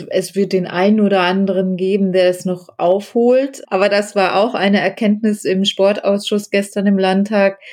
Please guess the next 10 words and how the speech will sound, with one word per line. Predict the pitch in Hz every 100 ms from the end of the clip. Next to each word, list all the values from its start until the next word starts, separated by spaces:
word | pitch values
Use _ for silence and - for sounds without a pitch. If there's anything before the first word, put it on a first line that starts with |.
| - _ _
Es | - 185 185 180
wird | 208 214 - -
für | 180 - 196
viele | - 214 226
nicht | 240 269
möglich | 285 262 269 175
sein, | - 160 156 165
dieses | 175 170 170
Defizit | 185 190 185 - 175
aufzuholen, | - 208 - - 165 160 156 170 196 214